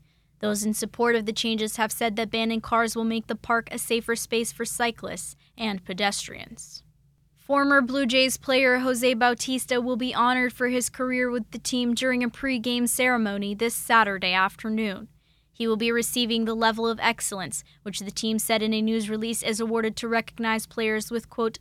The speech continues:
"tremendous individual achievement." In an interview with C P twenty-four, Bautista said, "It's great, you know, being able to share my career with the fans and just being a part of the organization moving forward. It's awesome.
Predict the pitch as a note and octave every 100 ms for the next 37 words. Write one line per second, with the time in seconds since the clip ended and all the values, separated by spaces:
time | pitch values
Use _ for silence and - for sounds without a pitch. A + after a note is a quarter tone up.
0 | - A#3 A#3 A3 G3+ G3 G3+ F#3+ G3+ F#3+
1 | G3 G3+ G#3 - G#3 F3+ A#2+ - - _
2 | _ _ _ _ _ - A3+ A3+ A#3 A#3
3 | B3 A3+ A#3+ A#3 - A#3+ A#3 A#3 - B3
4 | A#3 - B3 A#3+ A3 A3+ A3 B3+ A#3+ B3
5 | A#3 - A#3 A3 - _ - A#3+ - A#3+
6 | G#3 G#3 G#3+ G#3 G3+ A3 A3+ A#3 A#3 A#3
7 | A3+ - A#3 A#3 A3+ - A#3+ A#3+ A3+ A3+
8 | - A#3+ A#3+ A#3 G#3+ A3 - A#3 A#3+ A3+
9 | - A#3+ A#3 A#3 - A#3 A3 G#3+ - G#3+
10 | A3+ G#3+ A3 A#3 A3+ G#3+ G3 G3 G3 G#3
11 | - A#3 G#3+ - - - _ - F#3+ -
12 | A3 G#3 - -